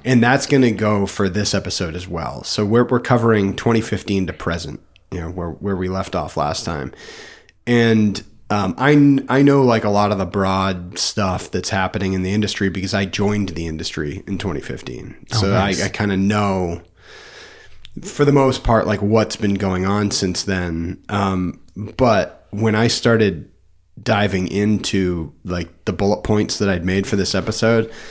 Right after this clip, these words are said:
Speaker 1: I was like, "Fuck, we can literally do multi-part episodes on each subject that
Speaker 2: Yeah.
Speaker 1: we're gonna scratch the surface of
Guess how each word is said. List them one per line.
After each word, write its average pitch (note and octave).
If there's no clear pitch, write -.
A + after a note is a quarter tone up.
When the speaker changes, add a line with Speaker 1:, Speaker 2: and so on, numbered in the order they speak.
Speaker 1:
I A#2
was B2
like, G2
"Fuck, -
we B2
can C3
literally A2+
do G2+
multi-part G2
episodes A2
on G2
each -
subject -
that A2
Speaker 2:
Yeah. A2
Speaker 1:
we're A#2+
gonna G#2+
scratch F#2+
the F2
surface -
of B1+